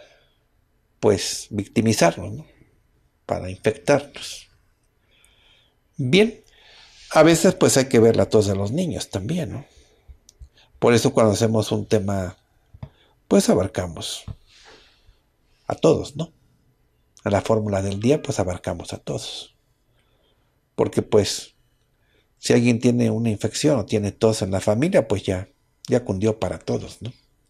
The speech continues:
Y bueno, pues los niños sufren. Al mismo tiempo también sufren los padres cuando se enferman los niños. Ahí va par-, por partida doble. Entonces,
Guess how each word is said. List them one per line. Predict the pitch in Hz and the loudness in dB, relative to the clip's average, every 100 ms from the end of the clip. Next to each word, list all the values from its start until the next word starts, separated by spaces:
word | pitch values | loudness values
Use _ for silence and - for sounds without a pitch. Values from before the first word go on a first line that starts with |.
| _ _ _ _ _ _ _ _ _ _ _ | _ _ _ _ _ _ _ _ _ _ _
Y | - | 0
bueno, | 123 123 123 | 4 4 2
pues | 113 98 | 0 -4
los | 90 | -6
niños | 95 135 156 | -8 -6 -4
sufren. | 104 95 92 87 - _ _ _ _ _ _ _ _ _ _ _ _ _ _ _ - | -4 -4 -8 -8 -18 _ _ _ _ _ _ _ _ _ _ _ _ _ _ _ -2
Al | 123 135 | 0 4
mismo | 165 147 | 4 4
tiempo | 147 139 131 | 4 2 2
también | 117 120 | 2 2
sufren | - 110 98 | 0 0 0
los | 95 - | 0 0
padres | 123 107 | 2 2
cuando | - 95 87 | 0 -4 -4
se | 98 | -6
enferman | 92 104 92 85 | -4 -6 -6 -10
los | 85 | -8
niños. | 117 127 98 - - - _ _ | -4 -4 -6 -10 -12 -16 _ _
Ahí | - 98 | -4 -2
va | 92 - | -4 -4
par-, | 92 87 _ | -8 -8 _
por | - - | 0 0
partida | 95 - 101 87 | -4 -4 -4 -2
doble. | 95 107 - _ _ _ _ _ _ _ _ _ _ _ _ _ _ _ _ - | -4 -4 -6 _ _ _ _ _ _ _ _ _ _ _ _ _ _ _ _ -12
Entonces, | - 107 120 110 - 117 - - | -6 0 2 2 4 2 0 -10